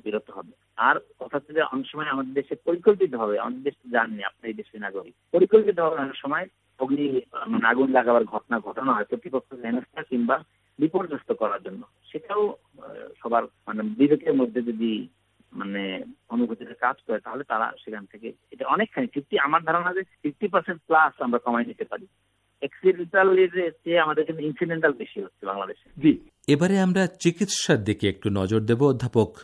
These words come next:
Speaker 2: বুলবুল সরোয়ার। আমরা জানতে চাইব, আগুনে কেউ পুড়লে তার তাৎক্ষণিকভাবে চিকিৎসা কি হওয়া উচিত?
Speaker 1: একটা সহজ প-, প-,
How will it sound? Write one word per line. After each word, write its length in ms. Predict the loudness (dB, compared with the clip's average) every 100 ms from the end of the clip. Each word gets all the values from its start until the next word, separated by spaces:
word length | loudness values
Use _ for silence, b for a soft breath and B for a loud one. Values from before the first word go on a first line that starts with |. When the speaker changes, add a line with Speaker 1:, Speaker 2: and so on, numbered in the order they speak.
| -6
Speaker 2:
বুলবুল 420 | 0 0 2 0
সরোয়ার। 480 | 0 0 0 0 -2 -4 B B -2
আমরা 220 | 2 2
জানতে 400 | 4 2 2 0
চাইব, 460 | 0 -2 0 -2 -2 0
আগুনে 500 | 2 4 2 2 2
কেউ 300 | 4 4 4
পুড়লে 500 | 4 4 4 2 -6 -18 _ 0
তার 260 | 2 2 0 -2
তাৎক্ষণিকভাবে 1160 | -2 -2 -4 0 2 2 2 2 2 4 2 2 b b b 0
চিকিৎসা 540 | 2 2 0 2 0
কি 300 | 0 2 2
হওয়া 320 | 2 0 0
উচিত? 380 | -4 -8 -6 -6 -6 _ _ -2
Speaker 1:
একটা 340 | 2 4 4
সহজ 320 | 0 -4 -4 -4 _ _ _
প-, 180 | -4 0
প-, 420 | 0 0 _ -12